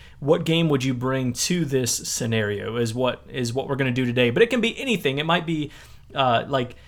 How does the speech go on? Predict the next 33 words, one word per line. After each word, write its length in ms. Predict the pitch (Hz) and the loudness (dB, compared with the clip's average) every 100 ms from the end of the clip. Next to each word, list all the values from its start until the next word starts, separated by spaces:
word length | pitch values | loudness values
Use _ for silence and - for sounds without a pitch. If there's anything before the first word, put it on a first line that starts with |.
| - - | -20 -4
a, 60 | 147 | -2
an-, 280 | - 143 123 | 0 -2 -2
another 400 | 151 156 165 147 | 2 6 6 6
s-, 220 | - 180 | 2 0
segment 320 | - 175 165 | 4 6 6
that 80 | 143 | 4
we 120 | 143 | 4
might 200 | 143 147 | 4 4
do 120 | 139 | 4
down 200 | 139 131 | 4 4
the 80 | 123 | 4
road 240 | 123 131 123 | 4 4 4
might 180 | 120 | 2
have 160 | 123 120 | 2 0
to 80 | 127 | 2
do 160 | 123 120 | 2 4
with, 240 | 110 - | 2 -2
you 100 | 135 | -4
know, 100 | 110 | -4
holidays. 600 | - 156 151 120 113 107 | 4 8 8 8 4 4
We'll 100 | 120 | 0
pick 220 | 113 151 - | 2 0 2
six 240 | 139 - | 0 0
holidays, 460 | 139 123 117 110 113 | 0 2 2 2 0
and 180 | 110 | -2
John 180 | 113 135 | 2 2
will 60 | 139 | 2
pick 160 | 143 | -2
three, 260 | - 127 123 | -2 0 0
and 80 | 113 | 2
I'll 100 | 113 | 0
pick 180 | 117 - | -4 -8
three. 240 | 120 117 | -8 -8